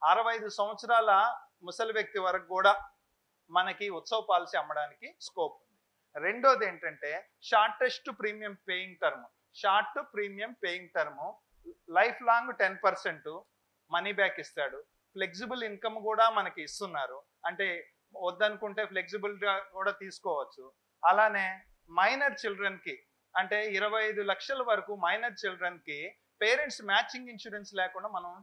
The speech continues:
చిన్నపిల్లల్ని identify చేసి ట్వంటీ ఫైవ్ ల్యాక్స్ వరకు కూడా policy ఇవ్వచ్చు. పీడబ్ల్యూబీ తోటి ఎంతైనా ఇవ్వచ్చు. So ఇరవై ఐదు లక్షల వరకు మైనర్ చిల్డ్రన్కి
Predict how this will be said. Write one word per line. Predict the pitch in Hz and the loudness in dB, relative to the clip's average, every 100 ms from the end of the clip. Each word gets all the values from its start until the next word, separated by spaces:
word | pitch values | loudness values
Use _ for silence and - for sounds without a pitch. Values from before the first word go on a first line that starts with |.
| 208 | -10
చిన్నపిల్లల్ని | 208 214 214 202 180 | -8 -8 -6 -2 -2
identify | 180 196 190 175 | -2 -6 -8 -8
చేసి | 156 147 143 208 | -8 -14 -12 -12
ట్వంటీ | - _ - 233 240 247 | -14 _ -12 -12 -8 -4
ఫైవ్ | 226 208 | -2 0
ల్యాక్స్ | 202 202 214 | -2 -4 -10
వరకు | 208 180 | -10 -8
కూడా | 190 190 254 - _ _ - | -4 0 0 -2 _ _ 2
policy | 185 202 196 | 2 2 -2
ఇవ్వచ్చు. | 190 165 175 - 160 196 _ _ _ 240 | -8 -6 -8 -8 -14 -16 _ _ _ -6
పీడబ్ల్యూబీ | 262 262 247 247 214 226 | 0 0 0 -8 -10 -8
తోటి | 226 214 208 | -6 -4 -4
ఎంతైనా | 170 170 208 202 202 | -4 -6 -4 -4 -4
ఇవ్వచ్చు. | 175 165 165 156 160 _ _ _ _ - 220 | -6 -6 -8 -12 -16 _ _ _ _ -6 0
So | 214 202 208 185 | 0 0 -4 -4
ఇరవై | 196 220 226 | 0 2 0
ఐదు | 214 | 0
లక్షల | 208 208 254 | -4 -4 -6
వరకు | 240 233 220 208 208 196 | -2 -2 -2 -6 -4 0
మైనర్ | 190 220 226 - | 0 -2 -8 -6
చిల్డ్రన్కి | 196 196 196 180 156 180 180 | -6 -4 -8 -8 -10 -10 -10